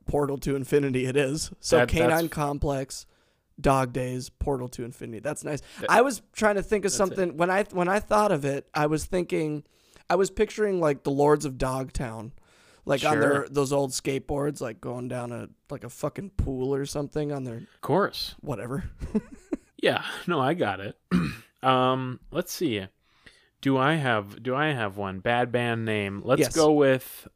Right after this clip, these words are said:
Speaker 2: let's go with, uh, the Salty Toppers.
Speaker 1: Nope.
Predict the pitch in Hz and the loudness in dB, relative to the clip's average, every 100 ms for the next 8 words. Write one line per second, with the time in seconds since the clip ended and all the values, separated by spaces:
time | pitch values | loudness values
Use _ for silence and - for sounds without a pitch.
0 | - 131 - - 139 135 131 - 120 110 | -2 -2 0 2 4 6 2 0 2 4
1 | 101 95 _ _ _ _ _ _ _ _ | 4 0 _ _ _ _ _ _ _ _
2 | _ _ _ 123 - - 143 151 165 151 | _ _ _ 0 2 4 4 4 0 0
3 | - 165 165 117 95 92 - - - _ | 4 6 6 2 0 -6 -10 -12 -16 _
4 | _ _ _ - _ _ 180 160 - | _ _ _ -20 _ _ 4 4 4